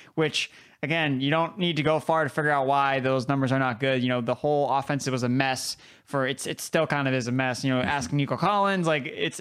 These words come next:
it's not a good situation. But with the competition, like you mentioned, like, Rashard Higgins, like, he's okay, but he's, I think he has limited upside. Like, I think that Baker Mayfield trusts him,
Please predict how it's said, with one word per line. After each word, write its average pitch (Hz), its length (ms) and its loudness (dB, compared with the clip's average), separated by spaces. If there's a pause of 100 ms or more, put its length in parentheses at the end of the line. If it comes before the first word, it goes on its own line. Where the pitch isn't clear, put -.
it's 165 160 -4
not 156 120 0
a 143 40 0
good 135 200 -2
situation. 113 560 -4
But 160 320 0 (460)
with 180 200 2 (120)
the - 80 -4
competition, 180 440 0
like 160 80 0
you 160 60 0
mentioned, 175 240 0
like, 143 140 -2
Rashard 196 280 0
Higgins, 185 400 0
like, 165 160 -4
he's 214 160 -2
okay, 156 460 0 (100)
but 156 80 0
he's, 165 340 -2 (380)
I 151 120 -2
think 196 160 -4
he 190 80 0
has 175 180 -2
limited 165 260 2
upside. - 600 -2
Like, 147 120 0
I 151 120 0
think 175 200 2
that 151 300 0 (240)
Baker 151 240 0
Mayfield 139 320 0
trusts 135 320 -2
him, 233 260 0